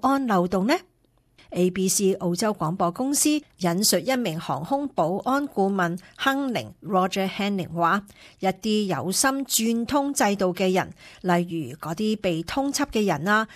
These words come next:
或者係其他類別嘅危險人物，就可以利用假身份坐飛機去其他澳洲城市。亨寧認為呢，就算係坐內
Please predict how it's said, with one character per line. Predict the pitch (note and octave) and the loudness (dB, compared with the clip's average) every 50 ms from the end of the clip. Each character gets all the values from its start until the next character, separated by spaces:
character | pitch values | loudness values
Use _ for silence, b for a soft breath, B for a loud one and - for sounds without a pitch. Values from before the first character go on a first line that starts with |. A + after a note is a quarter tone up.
| B B B | B B B
或 | - F#3 F3+ | 0 0 0
者 | - G3+ | 2 0
係 | A3 B3 B3 F#3 F3 F3 | 0 2 2 0 0 -2
其 | - - D#3 D3 | -4 -6 -6 -6
他 | E3 - A#3+ A3+ A#3+ | -4 -2 0 0 0
類 | A3+ G#3 F3+ F3+ F#3 | 0 2 0 0 0
別 | F3+ - F#3+ F3+ F3+ - | 0 -2 -2 -2 -2 0
嘅 | - G3 F3+ F#3+ F#3 F3+ - | 0 2 2 2 0 -2 -4
危 | B3 - - - | -6 -8 -8 -8
險 | - - D#3+ C3 D3+ F#3+ G3+ | -8 -10 -8 -8 -6 -4 -4
人 | F#3 C#3+ C3+ D#3 | -4 -4 -4 -2
物， | F3 E3+ G#3 B B B B B | -2 -2 -2 B B B B B
就 | - - G3 G3+ G3+ | 0 2 2 2 2
可 | F3+ F3 F3+ E3+ F#3 - A#3+ | 0 2 2 2 2 2 0
以 | A#3 G3+ G#3+ G#3+ | 0 0 0 -2
利 | - G3 F3+ F3 F3 F3+ F3+ | -2 0 0 2 2 2 0
用 | F#3 E3+ E3 F3 F3 | 0 -2 -2 -2 -4
假 | - D#3 - - | -6 -8 -6 -4
身 | G3 - - C4+ C#4 C#4+ | -4 -2 -2 -2 -4 -2
份 | - F#3+ E3+ F#3 G#3+ G#3+ B B B - | 0 0 0 0 -4 -8 B B B -10
坐 | - - - C#3 E3 | -8 -6 -4 -4 -2
飛 | - - B3 B3 A#3+ | 0 2 2 2 2
機 | - C4+ A#3+ B3 B3 | 2 2 2 2 0
去 | A3+ - G3+ F3 F3+ | -2 -2 -2 -2 -2
其 | - - - - | -2 -6 -8 -8
他 | - - G#3 G3 | -4 -4 -2 -2
澳 | - - G3 E3+ F3+ | -2 0 0 0 0
洲 | F3 - G#3 G#3 | 2 2 0 0
城 | G3+ - F3+ C#3+ D3 D#3 | 0 -2 -4 -4 -2 -2
市。 | - - D#3+ E3+ G3+ - - B B B B B B | -2 0 0 0 -2 -4 -6 B B B B B B
亨 | - D4+ D#4 D#4+ | 0 2 2 4
寧 | D#4+ A#3+ F3 E3+ | 2 2 2 2
認 | F#3+ G#3+ G3+ G3+ | 0 0 0 2
為 | G#3 F3+ D#3+ F3+ | 0 0 0 0
呢， | B3 D#4 D#4+ B B B B - | 0 -2 -2 B B B B 0
就 | - G#3 F#3 F#3+ | 2 2 2 4
算 | F3+ - G3+ G3+ | 2 0 0 0
係 | G#3+ G3+ F#3 E3 E3+ | 0 0 0 -2 -2
坐 | E3 - - D#3 C#3+ D#3+ | -4 -4 -4 -2 -2 -2
內 | F3+ F#3+ F#3 | -2 0 0